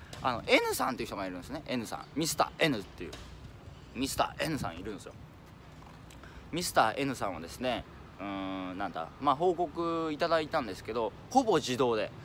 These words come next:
ほぼ自動、ほぼ自動で三百七十五万だったかな？を稼げるようになったんですよ。仕組み作って。で、そのNさんも、えー、この前、その、二日前ですかね、僕の毎日どうでしょうやってるライブで、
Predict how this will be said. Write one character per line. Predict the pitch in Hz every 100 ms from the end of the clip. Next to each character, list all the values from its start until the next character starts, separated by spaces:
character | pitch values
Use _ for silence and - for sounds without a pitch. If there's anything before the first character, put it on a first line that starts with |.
| -
ほ | 226
ぼ | 240
自 | 196 165
動、 | 254 - -
ほ | 185
ぼ | 214
自 | 190 175
動 | 190 190
で | 208 196 - - - -
三 | - 214 220
百 | 196 180 147 131
七 | 127 147 180
十 | 143 127
五 | 120
万 | 147
だ | 123
っ |
た | 67
か |
な？ | 92 127 - - - - -
を | 202
稼 | - 156 175
げ | 175
る | 135
よ |
う |
に | 95
な | 117
っ |
た | -
ん |
で | -
す |
よ。 | - - -
仕 | -
組 | 131 110
み | -
作 | 113
っ |
て。 | - - - - - - - - -
で、 |
そ | 208
の | 226
N | 220 453
さ | 381 262
ん | 208
も、 | - 226 196 - - - -
え | 135
ー、 | 139
こ | 196
の | 233
前、 | 240 220 156
そ | 123
の、 | 104 95 87 - -
二 | - -
日 | 392
前 | 392
で | 269
す | -
か |
ね、 | 139 180 - 160
僕 | 160
の | 139
毎 | 143 180 156
日 | 120
ど | 110 120
う |
で | 101
し | -
ょ |
う |
や | 95
っ |
て | 92
る | 95
ラ | 104 104
イ |
ブ | 101
で、 | 107 147